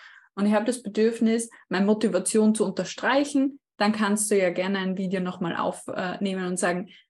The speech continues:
voll das coole Gespräch, Silvia. Ich habe mich total gefreut, äh, dich heute kennenzulernen und danke für die, für die Insights zur Position.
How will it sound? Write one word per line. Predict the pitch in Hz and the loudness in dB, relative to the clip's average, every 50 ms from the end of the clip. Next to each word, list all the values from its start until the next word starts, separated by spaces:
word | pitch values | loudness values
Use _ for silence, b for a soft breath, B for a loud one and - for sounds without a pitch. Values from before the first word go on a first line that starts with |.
| _ _ _ - | _ _ _ -20
voll | - - 247 233 220 | -2 0 2 4 4
das | 220 220 - | 2 0 0
coole | - - 226 202 214 | 0 0 2 2 2
Gespräch, | 208 208 - - - - 277 285 277 - | 2 0 -2 -2 0 0 0 2 2 2
Silvia. | - 269 254 247 254 254 247 - - | 2 2 2 2 2 0 0 0 0
Ich | 226 214 | 0 0
habe | 214 190 190 | 0 0 -2
mich | 190 - | -4 -4
total | - 190 175 170 170 180 | -6 -4 -2 0 -2 0
gefreut, | 196 202 196 - _ 185 180 185 185 196 202 B B B B B B B - | -2 -4 -6 -6 _ 0 0 2 2 0 -2 B B B B B B B -2
äh, | 190 190 190 190 | 0 0 0 0
dich | - 262 254 269 | 0 2 2 4
heute | 247 226 233 240 | 2 4 2 0
kennenzulernen | 233 233 226 220 214 214 220 233 208 202 202 202 | 2 4 4 4 4 4 4 2 2 2 2 2
und | 202 202 196 - | 0 0 0 0
danke | 180 185 185 185 | -2 -2 -2 -2
für | - 196 180 | -2 -2 0
die, | 180 - - - - 208 - | 0 -2 -2 -4 -6 -6 -2
für | - 190 | -2 0
die | 175 - | 2 4
Insights | 233 233 240 233 - 233 220 214 220 220 | 4 4 4 4 4 2 2 2 0 0
zur | - - 202 | -2 -4 -2
Position. | - 196 175 185 185 170 - 254 247 247 254 254 | -2 0 0 0 -2 0 4 4 6 6 4 2